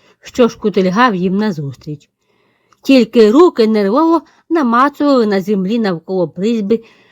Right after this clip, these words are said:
відповідні метальні знаряддя. Мурзик, зрозумівши, що це провал, жваво ухилився від пущених йому вслід предметів і, забувши про кульгавість, зник за горизонтом у хмарі пилу.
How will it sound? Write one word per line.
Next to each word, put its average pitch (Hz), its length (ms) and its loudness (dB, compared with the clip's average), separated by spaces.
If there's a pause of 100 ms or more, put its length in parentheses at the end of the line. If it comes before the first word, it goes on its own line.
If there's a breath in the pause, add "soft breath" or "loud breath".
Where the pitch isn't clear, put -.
(140 soft breath)
відповідні 220 680 2
метальні 185 560 -2
знаряддя. 147 680 -8 (880)
Мурзик, 247 600 4
зрозумівши, 226 760 0
що - 220 -4
це 233 220 -4
провал, 170 580 -4 (460 soft breath)
жваво 339 520 2
ухилився 302 560 2
від - 260 -4
пущених 226 560 -2
йому 208 220 -2
вслід 220 360 -8
предметів 165 600 -6 (420)
і, 381 200 6
забувши 226 600 -2
про 202 220 -2
кульгавість, 254 920 -4
зник 214 360 0
за 190 140 -2
горизонтом 180 640 0
у 170 60 0
хмарі 185 360 -2
пилу. 143 400 -8